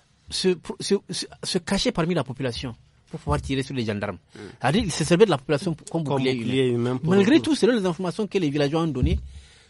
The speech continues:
Speaker 1: beaucoup de terroristes sont morts. C'est-à-dire que, pratiquement, les terroristes étaient obligés de fuir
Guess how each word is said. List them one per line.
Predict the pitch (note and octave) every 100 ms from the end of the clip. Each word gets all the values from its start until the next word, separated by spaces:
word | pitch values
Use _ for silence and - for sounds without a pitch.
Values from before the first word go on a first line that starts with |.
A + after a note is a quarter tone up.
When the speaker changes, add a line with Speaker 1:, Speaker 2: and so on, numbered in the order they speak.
| _
Speaker 1:
beaucoup | B2 D3 F3 B3+
de | F3
terroristes | D3 C3 C3
sont | - B2
morts. | A#2+ G2 - - - _ _ _ _ _ -
C'est-à-dire | G3 A3 B3
que, | A3 G3 - - - _ _ _ _ -
pratiquement, | G#3 F#3+ G3 G3 C#4 C#4+ _ _
les | D3+ D#3
terroristes | - - F#3+ C4 G3+
étaient | -
obligés | G#3+ E3+ D#3 G#3
de | D3
fuir | - D4 C#4